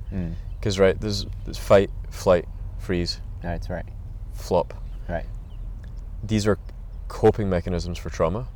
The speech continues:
Speaker 1: Mm-hmm.
Speaker 2: Getting hit in the face is traumatic.
Speaker 1: Mm-hmm.
Speaker 2: If your default operating mechanism is flight,
Speaker 1: Mm.
Speaker 2: which I think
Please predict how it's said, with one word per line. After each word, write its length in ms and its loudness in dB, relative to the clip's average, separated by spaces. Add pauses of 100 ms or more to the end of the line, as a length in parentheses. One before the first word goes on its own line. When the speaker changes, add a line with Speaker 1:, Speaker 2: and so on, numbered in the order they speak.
Speaker 1:
Mm-hmm. 120 -4
Speaker 2:
Getting 200 6
hit 120 2
in 60 0
the 80 2
face 280 2
is 80 -4
traumatic. 680 -2
Speaker 1:
Mm-hmm. 260 -6 (120)
Speaker 2:
If 340 4
your 320 6 (440)
default 880 4 (680)
operating 600 4
mechanism 580 -2
is 100 -2
flight, 720 2
Speaker 1:
Mm. 200 -2 (220)
Speaker 2:
which 280 -2
I 100 0
think 300 0